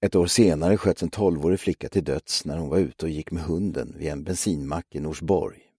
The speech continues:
i utkanten av Stockholm. Där någonstans nådde våldsutövningen i Sverige en ny bottennivå, och vi fortsätter att sjunka djupare.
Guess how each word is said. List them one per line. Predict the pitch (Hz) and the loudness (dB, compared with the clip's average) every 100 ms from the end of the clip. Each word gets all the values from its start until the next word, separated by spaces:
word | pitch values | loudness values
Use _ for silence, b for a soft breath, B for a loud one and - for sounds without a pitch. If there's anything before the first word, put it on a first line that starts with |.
| _ | _
i | 90 | -6
utkanten | 82 - 80 73 76 | -4 -4 -4 -4 -6
av | 80 | -4
Stockholm. | 92 - - - _ _ _ _ _ _ _ _ b b b b | -4 -6 -10 -20 _ _ _ _ _ _ _ _ b b b b
Där | 104 131 147 | 8 10 10
någonstans | 139 - 78 82 - - - _ | 6 6 0 0 -4 -8 -12 _
nådde | 117 92 82 | 2 2 2
våldsutövningen | 104 85 - 82 80 76 90 85 | 2 2 0 -2 0 0 0 0
i | |
Sverige | 87 - 62 65 76 71 | -2 -2 -2 -2 -2 -2
en | 80 | -2
ny | 69 | -4
bottennivå, | 67 - - - - 151 185 - - _ _ _ _ _ _ _ | -4 -4 -4 -10 -8 -4 -4 -6 -12 _ _ _ _ _ _ _
och | 82 | -4
vi | 85 | -2
fortsätter | - 107 - 92 - | 2 0 2 0 0
att | 67 - | -6 -4
sjunka | - 73 92 | -2 0 0
djupare. | 90 90 - 69 62 | 0 0 -4 -6 -6